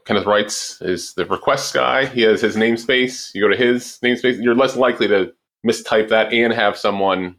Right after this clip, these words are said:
the namespace, and have someone who has claimed the same, same package within their own namespace. So possible, but, you know, it's another layer, I guess, you know, as you were describing it,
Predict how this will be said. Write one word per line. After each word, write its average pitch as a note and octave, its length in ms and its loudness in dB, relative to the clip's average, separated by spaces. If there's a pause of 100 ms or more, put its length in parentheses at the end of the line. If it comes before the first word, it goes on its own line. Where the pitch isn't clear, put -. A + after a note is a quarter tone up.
the G2+ 80 2
namespace, G#2+ 460 0
and A2+ 180 0
have G#2 140 -2
someone G2 220 -2
who G2 80 -2
has F2 120 2
claimed F#2+ 540 -2 (280)
the F#2 80 -4
same, G2+ 380 0
same G2 220 -2
package F#2 340 -2
within F2 420 -2
their F#2 160 2
own G2+ 120 0
namespace. D2 720 -6 (280)
So A#2 340 -2 (140)
possible, D3 360 0
but, A#2+ 120 2
you A2 40 4
know, E2+ 100 2
it's E2 120 -4
another F2+ 380 0 (340)
layer, F2+ 420 0
I D2 60 -4
guess, E2+ 180 -4
you E2 200 -12
know, D2 140 -6
as D2+ 100 -12
you E2 100 -10
were D#2 100 -8
describing E2+ 460 -6
it, - 160 -12